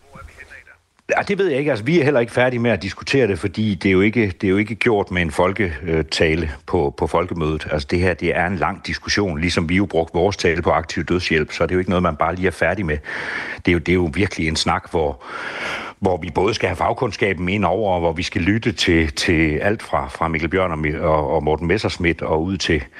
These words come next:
til, til den yderste venstrefløj, der måske, øh, går længere, end, end vi vil.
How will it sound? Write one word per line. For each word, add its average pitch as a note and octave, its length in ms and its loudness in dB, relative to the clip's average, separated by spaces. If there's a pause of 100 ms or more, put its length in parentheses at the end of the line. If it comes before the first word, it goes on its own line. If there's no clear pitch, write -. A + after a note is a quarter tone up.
(400)
til, D#2 280 2
til - 160 -2
den E2 100 -2
yderste F#2 260 0
venstrefløj, E2 560 0
der D2+ 100 -4
måske, D2+ 400 0
øh, D2 240 0
går D#2 140 2
længere, E2 440 2
end, C#2+ 340 -4
end D2+ 280 0
vi G2 120 4
vil. E2+ 260 2